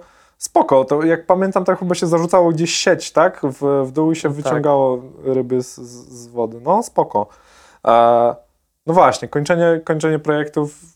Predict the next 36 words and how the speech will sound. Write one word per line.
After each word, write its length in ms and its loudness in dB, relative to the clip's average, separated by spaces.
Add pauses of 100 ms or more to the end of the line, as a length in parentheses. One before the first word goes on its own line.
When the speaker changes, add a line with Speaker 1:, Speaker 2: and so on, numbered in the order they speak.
Speaker 1:
myślę, 400 -4
że 280 0
ja, 360 4
na-, 160 -4 (100)
jakbym 480 -4
kogoś 260 -4
rekrutował, 560 -2
to 100 -10
chciałbym 300 -4
zobaczyć 440 -4
skończone 600 -6
projekty, 580 -4
nawet 260 2
jeżeli 240 2
Speaker 2:
Mhm. 60 -2
Speaker 1:
byłyby 280 0
małe, 320 4
bo 140 -6
też 240 -6
mówisz, 240 -2
że 120 -4
takie 220 -4
malutkie 440 -2
projekciki, 580 -4
no 100 -2
to 100 -6
nie, 300 0 (300)
i 80 -6
to 100 2
fakt, 400 0
że 420 0 (460)
takie 240 -4
stulinijkowe 1200 -2
coś 300 -6
niewiele 380 2
mówi, 420 -2